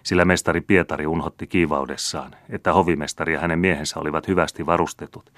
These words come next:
sekä pistooleilla että muilla aseilla. Onneksi ilmaantui oikeaan aikaan pappilan muori itse, tuo reipas ja kelpo Kreta,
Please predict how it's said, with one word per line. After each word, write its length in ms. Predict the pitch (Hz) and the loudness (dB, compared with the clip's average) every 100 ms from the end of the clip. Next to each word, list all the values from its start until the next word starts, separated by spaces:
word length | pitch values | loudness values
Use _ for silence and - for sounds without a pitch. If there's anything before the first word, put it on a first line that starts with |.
| - - | -18 -6
sekä 260 | 80 85 | -2 0
pistooleilla 680 | 95 87 - 71 69 69 76 | 0 -2 -2 -6 -4 -4 -4
että 180 | 76 80 | -2 0
muilla 320 | 87 73 69 | 2 0 -2
aseilla. 480 | 67 - 76 69 - _ _ _ _ _ - - - _ _ | -4 -6 -8 -14 -20 _ _ _ _ _ -20 -20 -20 _ _
Onneksi 340 | 107 87 78 95 | 0 0 2 4
ilmaantui 420 | 87 85 90 90 | 6 4 4 4
oikeaan 400 | 95 - 85 82 | 4 4 2 4
aikaan 340 | 90 - 80 | 2 2 0
pappilan 440 | - 90 - 73 76 | 2 0 0 -4 -2
muori 380 | 80 80 78 80 | 0 0 0 -2
itse, 300 | - - - - - - - | -2 -8 -10 -20 -20 -12 0
tuo 140 | 85 | 4
reipas 360 | 95 90 80 80 | 6 4 0 -6
ja 80 | |
kelpo 340 | - 92 80 80 | -2 -2 -2 -4
Kreta, 500 | - 90 76 - | 0 0 0 -4